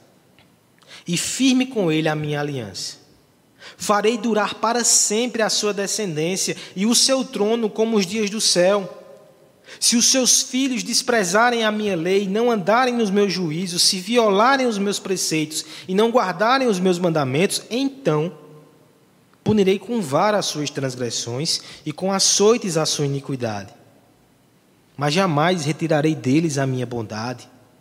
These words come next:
nem desmentirei a minha fidelidade.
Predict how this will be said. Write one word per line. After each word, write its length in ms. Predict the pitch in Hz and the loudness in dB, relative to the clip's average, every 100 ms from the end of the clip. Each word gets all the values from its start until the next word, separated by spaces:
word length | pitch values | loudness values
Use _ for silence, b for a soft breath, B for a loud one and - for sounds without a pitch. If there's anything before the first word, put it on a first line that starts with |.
| _ _ b | _ _ b
nem 220 | 202 254 | -4 -4
desmentirei 760 | 240 220 202 233 240 220 151 208 | -2 -4 -2 -4 -2 0 2 2
a 80 | 185 | 2
minha 220 | 147 139 | -2 -4
fidelidade. 720 | - 120 117 110 98 92 - | -6 -6 -4 -6 -12 -14 -20